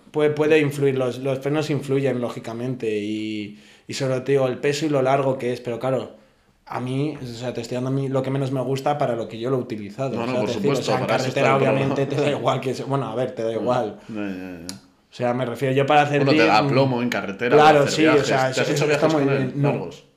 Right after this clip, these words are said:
Speaker 1: No, aún no me he hecho ningún
Speaker 2: Bueno,
Speaker 1: viaje
Speaker 2: que
Speaker 1: con
Speaker 2: viviendo
Speaker 1: él.
Speaker 2: donde vives, cabrón. <laughs>
Speaker 1: Bueno, sí, me hago cuarenta y cinco kilómetros con él, pero
Speaker 2: Ya,
Speaker 1: que
Speaker 2: ya,
Speaker 1: no me he
Speaker 2: ya.
Speaker 1: hecho ningún viaje así largo. Vamos, no tiene que ser incómodo. Tiene que ser más incómodo en el,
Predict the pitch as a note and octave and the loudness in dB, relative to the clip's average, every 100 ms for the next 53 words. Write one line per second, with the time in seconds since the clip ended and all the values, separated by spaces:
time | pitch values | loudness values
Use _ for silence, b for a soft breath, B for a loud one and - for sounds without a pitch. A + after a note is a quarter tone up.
0 | _ B2 D#3 D3 C#3+ C3+ C#3+ D3 D3 D3+ | _ -6 -2 -2 -4 -4 0 0 2 0
1 | D3+ D3 C3+ C3+ C3+ F#2 F#2+ G2+ G#2+ A2 | 0 -2 0 0 0 0 0 0 0 0
2 | A#2 A2+ G#2+ G#2 A2+ A#2 - A#2+ A2 D3 | 0 0 0 -2 -2 -4 -6 -8 -6 -4
3 | E3+ E3 G3 F3+ D3+ E3 C3 C3 C3 B2 | -2 -2 -2 -2 -2 0 0 0 -2 -2
4 | A#2 A#2+ C3+ C3+ - C#3 D#3 D3 D3 C#3+ | -4 -2 0 -2 -4 -2 -2 0 2 2
5 | C3 B2+ B2 C3 C3 C3 B2+ B2 A#2+ B2+ | 0 -2 -2 0 2 0 0 0 -2 0
6 | C3 B2 A#2+ C#3 C#3 C#3 C#3+ C3+ C3 C3+ | 2 2 2 2 2 0 0 0 0 0
7 | C3 C3 B2 B2 C3 B2 A#2+ A2+ A#2 A#2 | 2 2 0 -4 -6 -4 -4 -4 -6 -6
8 | A#2+ B B B D#3 D#3 D3 D3 F3 F3 | -8 B B B 2 4 4 2 2 0
9 | - C3+ A#2+ B2+ A#2+ A2 G2+ D3+ D#3 D#3+ | 0 -2 -2 -4 -4 -6 -4 -4 -2 -4
10 | D#3 D3 C#3+ C#3 D#3 D3+ B2+ A2+ A2 G#2+ | -4 -4 -6 -4 -4 -4 -4 -6 -8 -8
11 | G2+ G2 F2 | -8 -10 -12